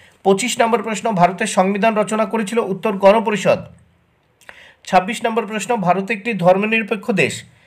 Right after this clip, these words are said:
সাতাশ নম্বর প্রশ্ন, ভারতের সংবিধান পৃথিবীর লিখিত সংবিধানগুলির মধ্যে সর্ববৃহৎ। আঠাশ নম্বর প্রশ্ন, গণপরিষদে মুসলিম লীগের সদস্য সংখ্যা ছিল তিয়াত্তর জন।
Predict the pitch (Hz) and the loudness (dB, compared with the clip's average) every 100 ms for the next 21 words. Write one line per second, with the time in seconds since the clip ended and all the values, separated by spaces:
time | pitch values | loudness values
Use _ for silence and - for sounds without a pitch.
0 | _ _ - - 165 202 220 196 190 175 | _ _ -2 2 2 2 0 2 2 0
1 | 165 147 165 170 139 160 185 175 160 165 | -2 2 2 2 -2 0 -2 2 0 2
2 | 165 196 202 - 165 190 185 139 131 151 | 2 2 0 -8 -4 0 0 -2 -4 -4
3 | 208 202 165 160 170 170 160 156 175 165 | -4 0 -2 -2 2 2 2 -4 0 0
4 | 165 156 - 160 175 160 156 131 98 - | -2 -2 2 4 2 -2 -2 -2 -6 -10
5 | - - - - - - 214 214 208 208 | -20 -20 -20 -20 -10 -2 0 0 0 -2
6 | 180 170 180 170 208 185 147 165 196 196 | -2 -2 -4 -2 -2 0 4 4 4 0
7 | 190 190 180 165 120 165 170 180 220 226 | -2 4 4 4 -2 -2 -2 0 0 2
8 | 190 190 190 170 185 190 185 180 175 185 | 4 4 2 -2 -4 -4 0 0 2 0
9 | 190 196 - 175 175 175 170 139 120 85 | 0 -2 0 6 6 6 -4 -2 -4 -6